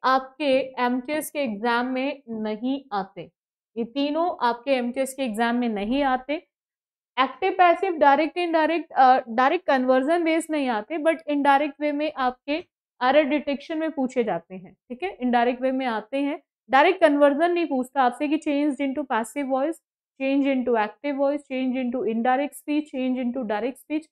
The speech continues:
इस तरह के क्वेश्चंस आपके एमटीएस में नहीं पूछे जाते। और पैराजंबल यानी कि पीक्यूआरएस, एबीसीडी वाला जो सीक्वेंस में लगाना होता है, एक सही क्रम में लगाना होता है ग्रामेटिकली, वो भी आपके एग्जाम में पूछा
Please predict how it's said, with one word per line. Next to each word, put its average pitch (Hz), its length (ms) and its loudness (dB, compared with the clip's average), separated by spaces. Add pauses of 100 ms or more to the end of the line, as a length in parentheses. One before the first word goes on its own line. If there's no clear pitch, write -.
(340)
इस 381 220 2
तरह 311 280 4
के 320 180 -2
क्वेश्चंस 285 480 -2
आपके 294 320 -2
एमटीएस 247 640 -2
में 285 220 -6
नहीं 240 380 -4
पूछे 233 300 -8
जाते। 208 460 -6 (280)
और 240 80 -4
पैराजंबल 247 640 0
यानी 226 200 0
कि 247 120 -2
पीक्यूआरएस, 262 1040 0
एबीसीडी 262 640 -2
वाला 247 380 0 (300)
जो 240 120 -2
सीक्वेंस 311 680 -2
में 302 120 0
लगाना 220 360 0
होता 196 200 -4
है, 254 60 0
एक 240 60 -12
सही 269 300 2
क्रम 277 300 0
में 277 160 0
लगाना 214 360 -2
होता 214 220 -6
है 294 80 -4
ग्रामेटिकली, 262 640 -2 (360)
वो 262 220 4
भी 339 180 6
आपके 262 380 0
एग्जाम 214 420 0
में 233 220 -4
पूछा 233 420 -6